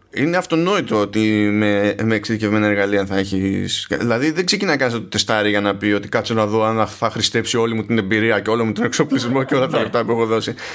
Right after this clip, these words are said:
Speaker 1: Δεν παίζει αυτό το concept, αλλά σου λέει ότι, ε, αυτό που παίζει και σημειώνει είναι ότι υπάρχουν περιπτώσεις που κάνει ζημιά. Ε, θα το πει, ρε φίλε.
Speaker 2: Ναι, ναι, όχι, θα το πει.
Speaker 1: Άμα είναι στραβό αυτό που κάνει, θα πει
Speaker 2: Θα
Speaker 1: "Είναι
Speaker 2: το
Speaker 1: στραβό
Speaker 2: πει.
Speaker 1: αυτό που κάνει".
Speaker 2: Μπορεί να είναι και θέματα συμβατότητας, μπορεί να είναι θέμα, δεν ξέρω τι μπορεί να,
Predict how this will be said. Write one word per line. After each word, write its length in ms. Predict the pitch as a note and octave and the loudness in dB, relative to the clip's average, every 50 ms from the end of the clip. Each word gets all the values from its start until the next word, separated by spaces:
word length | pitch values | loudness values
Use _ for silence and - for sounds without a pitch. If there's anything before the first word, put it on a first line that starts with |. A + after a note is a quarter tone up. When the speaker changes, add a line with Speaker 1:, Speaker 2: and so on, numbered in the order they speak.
| - - - | -12 -10 -4
Speaker 1:
Δεν 160 | - D#3+ F3+ F3+ | -2 -2 0 0
παίζει 180 | A#3 G#3 E3 | 0 2 2
αυτό 220 | D3 C3+ B2+ C3 - | 2 2 2 0 2
το 100 | - A#2 | 2 0
concept, 260 | A2 G2 G#2 A2 - - | 0 0 0 0 0 0
αλλά 160 | G#2+ B2+ B2+ | 0 0 0
σου 140 | - - A#2+ | 0 0 0
λέει 200 | B2 C#3+ E3 F3+ | 0 2 2 2
ότι, 260 | F3+ E3+ - - - - | 0 -2 -4 -6 -6 -4
ε, 100 | B2+ A#2+ D2+ - | -4 -4 -4 -2
αυτό 300 | - B2 A#2 - - F#3+ | -2 -2 0 0 -2 -2
που 180 | - C#3+ C#3 - | -2 -2 -2 0
παίζει 380 | D#3 C#3+ C#3 C3+ B2+ D3 E3+ | 0 2 2 2 0 -2 -2
και 140 | - C#4+ - A#2+ | 0 -2 -2 -2
σημειώνει 800 | - - - C3+ A#2+ A2+ A2 A2 A2 G#2+ G#2+ A2+ C#3 F3 F#3 - F3+ | 0 0 2 2 2 2 2 4 4 2 2 2 0 -2 -2 -2 0
είναι 280 | D#3+ E3+ G3+ G#3 F#3 | 0 0 2 2 0
ότι 140 | D3+ C#3 C3+ | 0 0 0
υπάρχουν 280 | B2 D3 F3+ F#3 F#3 E3 | 0 0 0 0 0 0
περιπτώσεις 800 | - C3 A2+ G#2 - - G2+ F#2+ F#2+ - C#3 D#3+ - - - _ _ _ - - _ _ _ _ - | 0 2 2 0 0 0 0 0 0 0 -4 -6 -8 -10 -16 _ _ _ -20 -20 _ _ _ _ 0
που 140 | - D#3 D3+ | 0 0 2
κάνει 260 | - D#3+ E3+ F#3 G3 | 2 0 0 0 0
ζημιά. 460 | F#3+ G3 G3 G#3 A3 F#3 A#2+ F2+ - - - _ _ _ _ _ _ - - _ _ _ _ _ _ _ _ _ _ _ _ _ _ _ _ _ | 0 0 0 2 2 0 0 -2 -4 -10 -20 _ _ _ _ _ _ -20 -20 _ _ _ _ _ _ _ _ _ _ _ _ _ _ _ _ _
Ε, 80 | - F#3+ | -2 0
θα 100 | A3+ B3 | 0 2
το 120 | B3+ C4 | 0 2
πει, 140 | B3+ - C4 | 2 2 2
ρε 120 | F3+ G#2 | 2 2
φίλε. 300 | F2+ - F2 F#2+ G2 G#2 G2+ | 0 -2 -4 -4 -4 -4 -6
Speaker 2:
Ναι, 140 | B3 C4 A#3 | -6 -4 -4
ναι, 100 | A3+ A#3 | -2 -4
όχι, 140 | A3 - - | -4 -6 -8
θα 100 | - F3+ | -10 -8
το 80 | - | -4
πει. 80 | G3 G#3 | -2 0
Speaker 1:
Άμα 100 | F#3+ G#3 | 0 2
είναι 100 | G3+ G3 | 0 0
στραβό 320 | G3 G3+ F3 F3 F3+ A3 | 0 0 0 2 2 0
αυτό 160 | G#3 - - F3 | 0 0 0 -2
που 100 | D#3+ C#3+ | 0 0
κάνει, 260 | F#3+ G3+ A#3 B3+ B3 | 0 2 2 2 0
θα 140 | B3 A#3 - | 0 0 0
πει 80 | - | 0
Speaker 2:
Θα 60 | B3 | 0
Speaker 1:
"Είναι 100 | B3 F4+ | 0 0
Speaker 2:
το 60 | - E3+ | -2 0
Speaker 1:
στραβό 260 | - A3+ A3 A3 A#3 | 0 0 0 0 0
Speaker 2:
πει. 60 | A#3+ | -2
Speaker 1:
αυτό 140 | - - A3 | -2 -2 -4
που 80 | A#3 | -2
κάνει". 320 | G#3+ G#3 G3+ D3 G#2+ - - - | 0 0 0 0 -2 -6 -10 -8
Speaker 2:
Μπορεί 220 | A2+ A#2+ B2+ C#3 | -2 0 0 0
να 60 | E3+ | 0
είναι 80 | F3 E3+ | -2 -4
και 60 | - | -6
θέματα 460 | - D#3+ E3+ F3 F3 F3 E3 D#3+ D#3 | -4 -4 -4 -4 -4 -4 -4 -4 -4
συμβατότητας, 580 | D3+ - D#3 C3 A#2+ - - F#3+ F#3+ - D#3 B2+ | -4 -4 -2 0 0 0 0 -2 -2 0 0 0
μπορεί 120 | B2 C3+ | 0 0
να 80 | C#3+ D#3+ | 0 0
είναι 100 | D3+ - | 0 -2
θέμα, 420 | D#3 D#3 D#3 D3 C#3+ C#3 C#3 C#3+ | -2 0 0 0 -2 -2 -2 -2
δεν 120 | D3 D#3+ C#3 | -2 -2 0
ξέρω 240 | A#2 A#2 G2 F#2+ | 2 2 0 0
τι 120 | - - F#2+ | 0 -2 -2
μπορεί 220 | F#2 G2 F#2+ F#2+ | 0 0 0 0
να, 500 | F#2+ F#2+ G2 F#2+ F#2+ F#2+ G2+ G2+ G2+ G2+ | -2 -2 -2 -2 -2 -4 -4 -4 -6 -8